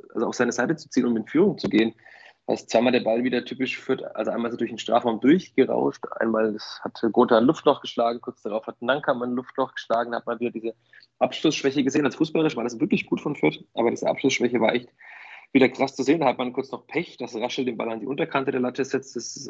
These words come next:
wahrscheinlich auch wieder typisch für Fürth, dass der Ball dann eben vor der Linie aufspielt und nicht dahinter. Und dann ist man tatsächlich auch in Führung gegangen durch Gotha nach dem Freistoß. Sehr guter Schuss von ihm. Sein neuntes Saisontor, was auch schon einiges sagt, war, ich glaube, es ist siebenundzwanzig, die Fürth insgesamt hat, oder sechsundzwanzig.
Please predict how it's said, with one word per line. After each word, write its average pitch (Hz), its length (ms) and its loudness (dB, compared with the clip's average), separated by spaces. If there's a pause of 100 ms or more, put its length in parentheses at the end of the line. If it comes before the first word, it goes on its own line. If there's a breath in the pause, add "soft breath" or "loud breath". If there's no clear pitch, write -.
wahrscheinlich - 320 -10
auch - 120 -2
wieder 127 320 4
typisch 131 320 -2
für 127 100 2
Fürth, 127 160 2
dass 123 100 0
der 107 100 4
Ball 113 120 6
dann 117 120 4
eben 113 200 -2 (140)
vor 127 240 -2
der 135 80 0
Linie 135 320 -2
aufspielt - 320 -10
und 110 80 -16
nicht - 160 -20
dahinter. 143 420 -4 (560 loud breath)
Und 117 100 -2
dann 120 120 4
ist 131 100 0
man 156 120 2
tatsächlich 143 320 2
auch 123 80 4
in 117 80 0
Führung 175 280 6
gegangen 160 220 0
durch 135 240 0
Gotha 147 340 0
nach 139 120 -4
dem 143 120 -6
Freistoß. - 720 -4 (720)
Sehr 120 120 4
guter 120 220 0
Schuss - 180 0
von 160 160 -2
ihm. 156 240 4 (440 loud breath)
Sein 120 220 0
neuntes 123 300 4
Saisontor, 131 440 2
was 117 120 -6
auch 98 80 -4
schon 120 160 -6
einiges 123 300 2
sagt, 120 200 -4
war, 120 120 0
ich 110 80 -6
glaube, 113 220 -2
es - 80 -4
ist - 140 -16
siebenundzwanzig, 123 560 -2
die 127 100 -2
Fürth 120 140 2
insgesamt 123 440 0
hat, 127 120 -4
oder 117 160 -4
sechsundzwanzig. - 640 -6